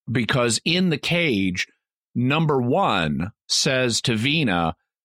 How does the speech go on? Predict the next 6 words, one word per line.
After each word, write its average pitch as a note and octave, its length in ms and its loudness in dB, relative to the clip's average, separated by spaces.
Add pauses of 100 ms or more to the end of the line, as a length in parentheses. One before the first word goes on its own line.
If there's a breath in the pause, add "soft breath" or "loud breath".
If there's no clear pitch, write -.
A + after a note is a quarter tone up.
(140)
"There D3 300 0
was C3+ 720 0
a, G#2+ 480 0 (200)
an A2+ 240 0
adult B2+ 600 -2
crewman B2 580 0